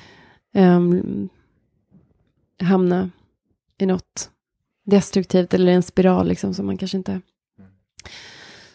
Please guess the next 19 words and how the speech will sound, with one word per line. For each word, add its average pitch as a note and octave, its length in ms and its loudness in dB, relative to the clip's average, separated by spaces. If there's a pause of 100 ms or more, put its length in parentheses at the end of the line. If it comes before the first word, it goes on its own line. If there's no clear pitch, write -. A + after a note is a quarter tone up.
(140)
Så, F#3 580 0
så G#3+ 140 4
nu G#3 280 8
är A3 60 8
ju F3+ 80 6
mitt E3+ 240 -2
liv E3 180 2
liksom E3 220 -2
väldigt, E3 460 -2
ehm, F#3 420 -2 (840)
jag F#3 120 0
har F3 220 4
en E3+ 300 -2
jättefin F3 420 -2
lägenhet E3+ 440 2
med F#3 80 -2
en E3+ 120 -4
liten F3+ 300 -4
trädgård - 680 -4